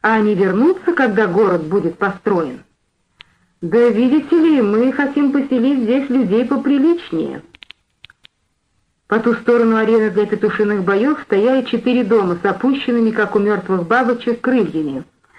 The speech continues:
Они напоминали дома Бразилия, если их разглядывать в перевёрнутый бинокль.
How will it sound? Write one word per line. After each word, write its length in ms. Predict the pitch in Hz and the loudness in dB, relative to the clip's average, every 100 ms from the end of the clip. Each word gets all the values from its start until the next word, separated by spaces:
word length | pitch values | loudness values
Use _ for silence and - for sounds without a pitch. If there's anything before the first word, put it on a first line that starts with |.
| - - - | -20 -16 -4
Они 220 | 208 240 | 0 2
напоминали 580 | 254 254 254 247 262 254 | 2 0 0 0 0 0
дома 320 | 220 226 247 | 0 0 0
Бразилия, 840 | 240 254 233 277 196 170 156 151 - | 0 -2 0 0 0 0 -4 -6 -10
если 400 | 180 190 180 190 | -2 -2 -2 -2
их 140 | 196 190 | -2 0
разглядывать 580 | 185 165 196 185 180 | -2 0 0 0 -2
в 40 | 185 | -2
перевёрнутый 580 | 202 190 196 185 185 190 | -2 0 0 -2 -2 -2
бинокль. 520 | 196 208 180 - | -2 -2 -4 -6